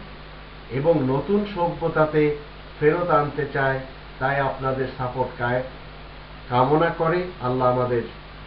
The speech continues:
সকলের সহায় হন এবং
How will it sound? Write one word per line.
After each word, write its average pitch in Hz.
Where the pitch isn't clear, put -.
সকলের 165
সহায় 160
হন 160
এবং 156